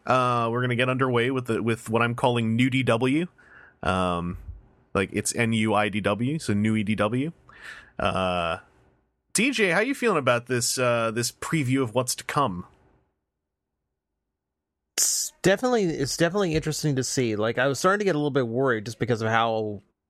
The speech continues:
Speaker 2: long we've gone without any kind of news about where the series was going or what this was gonna be based on.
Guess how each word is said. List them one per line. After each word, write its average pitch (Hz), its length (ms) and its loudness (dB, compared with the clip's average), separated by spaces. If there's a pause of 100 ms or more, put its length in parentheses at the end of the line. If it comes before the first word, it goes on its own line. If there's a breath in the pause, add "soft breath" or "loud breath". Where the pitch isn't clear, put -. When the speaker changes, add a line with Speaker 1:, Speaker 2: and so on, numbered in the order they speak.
(160)
Speaker 2:
long 123 320 2
we've 120 200 -2
gone 113 300 0
without 107 260 0
any 113 160 -2
kind 107 180 -2
of 101 80 -2
news 104 380 -2
about 95 400 -2
where 101 540 -2
the 101 80 -6
series 107 360 -4
was 104 140 -6
going 104 320 -2
or 95 80 -2
what 101 240 -2
this 107 140 -4
was 104 80 -4
gonna 101 160 -2
be 98 80 -2
based 98 280 -2
on. 98 200 -2